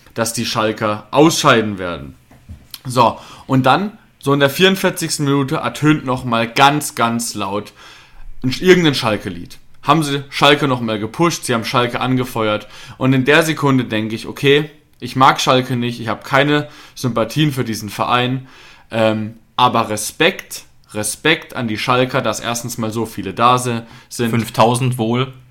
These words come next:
Speaker 2: ja.
Speaker 1: Genau. Auch wenn man natürlich nicht vergessen darf, dass auch sehr, sehr viele Schalker in Baden-Württemberg leben, ist einfach ein großer Verein, aber sei's drum,
Speaker 2: Mhm.
Speaker 1: ähm, die es nicht so weit hatten.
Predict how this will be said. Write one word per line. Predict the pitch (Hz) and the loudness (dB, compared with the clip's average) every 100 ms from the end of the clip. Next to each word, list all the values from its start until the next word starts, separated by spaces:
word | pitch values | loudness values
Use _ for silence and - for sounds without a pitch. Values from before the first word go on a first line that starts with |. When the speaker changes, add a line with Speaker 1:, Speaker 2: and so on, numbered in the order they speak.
| - | -6
Speaker 2:
ja. | 101 110 | -4 -4
Speaker 1:
Genau. | 107 98 98 104 | -4 -6 -6 -4
Auch | - 131 | -2 0
wenn | 135 | 2
man | 127 | 0
natürlich | 120 135 120 | 0 -2 -2
nicht | 127 - | -4 -6
vergessen | 113 117 117 120 | -4 -4 -4 -2
darf, | 117 113 | 0 -2
dass | 110 101 | -4 -6
auch | - 101 | -6 -8
sehr, | - - 127 123 | -10 0 2 2
sehr | 123 110 | 0 -4
viele | - 113 107 | -4 -6 -4
Schalker | - 107 107 110 | -2 -2 -2 -6
in | 101 | -4
Baden-Württemberg | 98 90 101 110 123 113 110 | -4 -4 -4 -8 -6 -4 -4
leben, | 110 107 - | -4 -4 -6
ist | - | -10
einfach | 101 104 95 - - - - - - | -10 -10 -12 -14 -18 -20 -20 -20 -10
ein | 117 | -8
großer | 117 123 117 | -2 0 -2
Verein, | - - 120 135 - | -4 -2 -2 -2 -4
aber | 101 | -6
sei's | 104 113 131 | -2 -2 -2
drum, | - 127 131 - - - - | -4 -4 -4 -10 -20 -12 -8
Speaker 2:
Mhm. | 101 | -2
Speaker 1:
ähm, | 123 127 127 127 123 - _ _ - _ _ | 4 4 4 0 -4 -12 _ _ -20 _ _
die | 123 | -6
es | 117 | -4
nicht | 113 | -6
so | - 101 | -4 0
weit | 120 131 | 0 0
hatten. | 131 117 113 | -4 -6 -8